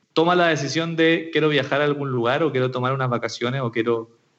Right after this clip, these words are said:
ir a ver a mi primo en Puerto Rico, hasta que,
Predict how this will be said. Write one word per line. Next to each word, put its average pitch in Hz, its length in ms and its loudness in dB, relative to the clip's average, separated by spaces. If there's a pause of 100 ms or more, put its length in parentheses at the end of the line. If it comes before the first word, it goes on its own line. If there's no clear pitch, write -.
(140)
ir 123 160 2
a 123 60 4
ver 117 140 4
a 123 60 0
mi 117 140 -2
primo 120 360 4
en 117 160 -2
Puerto 117 280 0
Rico, 127 360 -2 (520)
hasta 185 480 0
que, 180 720 2